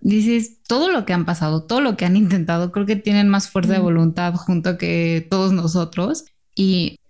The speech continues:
Speaker 1: siempre que alguien me dice, por ejemplo, de dietas de líquidos, digo, "Guau, ¿cómo hacen eso?". O sea, yo <laughs> ni de chiste. Y es un
Speaker 2: Mm.
Speaker 1: ejemplo claro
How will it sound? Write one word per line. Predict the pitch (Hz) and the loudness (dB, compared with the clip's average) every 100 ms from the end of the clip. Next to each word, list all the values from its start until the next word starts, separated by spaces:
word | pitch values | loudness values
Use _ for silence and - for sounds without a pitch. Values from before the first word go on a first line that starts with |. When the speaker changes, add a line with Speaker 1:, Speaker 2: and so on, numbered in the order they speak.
| _ - | _ -8
Speaker 1:
siempre | - 220 214 226 | -2 0 0 -2
que | |
alguien | 202 190 196 | -4 0 0
me | 180 | 0
dice, | 175 185 | 0 -2
por | 175 160 | 0 0
ejemplo, | 165 165 175 | 2 2 0
de | 170 165 165 - - | 0 -2 -4 -4 -2
dietas | 180 180 180 185 | -2 -2 -2 -2
de | 170 | 0
líquidos, | 160 156 165 180 | -2 -2 -2 0
digo, | 180 165 | 0 0
"Guau, | 160 175 180 175 | 0 0 -2 -2
¿cómo | 180 196 | 0 2
hacen | 196 170 | 2 2
eso?". | 170 185 156 | 2 0 -2
O | - | 0
sea, | 170 160 | 0 2
yo | 160 185 196 | 0 0 0
<laughs> | 202 - | 0 0
ni | 233 254 240 185 | 0 2 2 2
de | 175 180 | 0 -2
chiste. | - 220 - 180 247 - - 233 | 0 -2 0 -4 -6 -12 -8 -2
Y | 220 214 214 202 | 2 4 4 2
es | 262 - | 2 0
un | 370 | 0
Speaker 2:
Mm. | |
Speaker 1:
ejemplo | 247 226 226 233 247 | 2 2 2 0 0
claro | 226 208 196 214 - | 0 0 0 0 -4